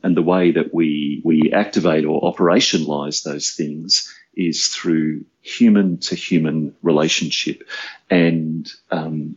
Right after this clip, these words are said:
engaging with people in a way that says, um, "I, I wanna understand you and I wanna understand what's going to work for you," much like you did with that colleague you just mentioned.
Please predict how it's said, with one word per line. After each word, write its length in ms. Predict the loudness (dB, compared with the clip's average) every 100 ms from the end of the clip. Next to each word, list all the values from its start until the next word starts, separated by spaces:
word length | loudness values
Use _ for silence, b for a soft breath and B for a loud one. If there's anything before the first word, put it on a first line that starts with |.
| _
engaging 680 | 4 4 4 4 4 4 2
with 180 | 0 -2
people 420 | -4 -2 0 0
in 180 | 0 2
a 80 | 2
way 540 | 2 2 2 -2 -6 B B B _
that 240 | -4 0
says, 800 | 0 2 2 0 0 0 0 -4 -10
um, 240 | -8 -8 -10 _ _ -10
"I, 80 | -10 -12 _ _
I 80 | -6
wanna 240 | -2 -2 -2
understand 560 | -2 -4 -2 -4 -4
you 380 | -6 -8 -10 -14 _ _
and 400 | -6 -4 -6 -6 -2
I 80 |
wanna 200 | 2 2
understand 540 | 0 0 0 0 -2 -2
what's 160 | -4
going 540 | -2 -2 0 -2 -6 -8
to 160 | -4
work 260 | 0 0 -2
for 140 | -4
you," 260 | -2 0 0
much 260 | 0 0 2
like 200 | 0 0
you 100 | -2
did 180 | -2
with 140 | -2 0
that 160 | -2
colleague 340 | 0 0 2 0
you 80 | -2
just 220 | -2 0
mentioned. 400 | -2 -2 -4